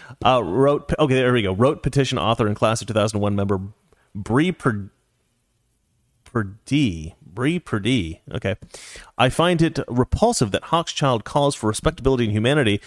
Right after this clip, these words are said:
when the actions of Trump supporters on January sixth proved less, proved to be less than that." I, I don't like the people that he's defending, and therefore, y-, this, this guy doesn't, shouldn't, shouldn't be allowed to defend them.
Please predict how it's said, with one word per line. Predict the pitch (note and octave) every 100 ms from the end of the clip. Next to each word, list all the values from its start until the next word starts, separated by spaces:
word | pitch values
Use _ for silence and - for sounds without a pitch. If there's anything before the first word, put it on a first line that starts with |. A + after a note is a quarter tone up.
| - -
when | - A#2+
the |
actions | G2 D#3 - B2+
of | G#2+
Trump | - F#3
supporters | - B2 A2 G#2+
on | A2
January | C3+ C#3+ G#2
sixth | - D3 -
proved | E3+ A#2
less, | G#2+ C#3+ - - _ _
proved | - F#3+
to | -
be | G#2
less | F2+ C#3 -
than | A#2+ G#2
that." | F2+ - - _ _ _ - _ _ _ _ _ - - - -
I, | F3 - -
I | D#3 F3+
don't | F3+ D3+
like | C#3+ -
the | C3+
people | - D3+ A#2+
that | G#2+
he's | D3 B2
defending, | A2+ C#3 B2 G#2+
and | G#2+
therefore, | C3+ A#2+ B2 A2 - _
y-, | E2+ A2 D#2+ F2+
this, | B2+ C#3+
this | B2 D3 -
guy | C3 A#2
doesn't, | G#2+ B2 A#2+ G#2+ - - - E2+
shouldn't, | E2+ F3 C#3+ A2+
shouldn't | - D3+ B2+
be | B2
allowed | G#2+ A2 G#2
to |
defend | G2+ - G2+ F2+
them. | E2+